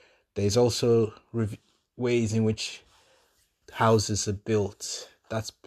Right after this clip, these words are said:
also changing. I'm not sure if you've heard about houses that have been made f-, using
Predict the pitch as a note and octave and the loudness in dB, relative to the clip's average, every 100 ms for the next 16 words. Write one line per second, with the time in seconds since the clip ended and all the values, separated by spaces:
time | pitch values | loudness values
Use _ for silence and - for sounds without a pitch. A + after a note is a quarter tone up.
0 | - - G2+ - G#2 - G#2+ G2+ G2 F#2+ | -14 -8 -6 -6 -6 -2 0 0 -2 -8
1 | _ _ - _ - G2 A2 A#2 A2 A2+ | _ _ -20 _ -14 -8 -2 -2 0 -2
2 | A2 A2 G#2 A#2+ A2 G2+ G2+ G#2+ - - | -2 -4 -6 0 0 0 -4 -6 -10 -16
3 | - G#2 G#2 G#2 G#2 - F#2+ G2 G2 G2 | -6 0 0 0 -4 -4 -6 -6 -4 -2
4 | G2+ G2+ - - - G#2+ G#2 G#2 G2+ G2+ | 0 -2 -4 -14 -4 0 0 2 0 0